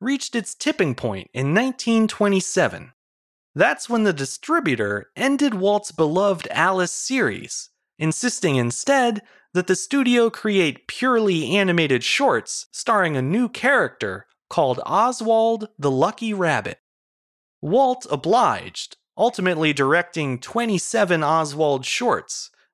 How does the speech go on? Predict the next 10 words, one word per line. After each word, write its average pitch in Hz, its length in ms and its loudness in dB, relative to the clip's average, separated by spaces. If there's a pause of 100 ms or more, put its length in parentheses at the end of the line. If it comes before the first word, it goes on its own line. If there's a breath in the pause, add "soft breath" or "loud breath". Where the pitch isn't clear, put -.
with 135 180 0
much 196 220 2
of 151 80 -6
the 151 160 -4
animation 160 640 0
handled 131 420 0
by 113 220 2
ub 127 180 2
Iwerks. 139 760 -2 (840)
Finally, 127 760 0